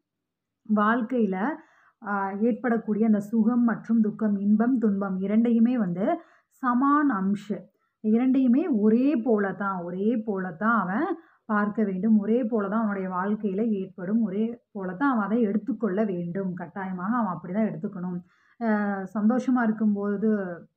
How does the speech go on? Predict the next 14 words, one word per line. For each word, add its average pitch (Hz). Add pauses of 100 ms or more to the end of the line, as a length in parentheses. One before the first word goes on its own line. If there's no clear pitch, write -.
(240)
ச-, 180
இன்பம் 233
ஏற்படும்போது, 208
"ஓகே" 196
அப்படின்னு 190
சொல்லி 208
ரொம்ப 196
சந்தோஷமா 190
இருக்கிறதும், 185 (320)
துக்கம் 240
ஏற்படும்போது, 208
"என்னடா?" 196
அப்படின்றதும் 185
இல்லாம, 180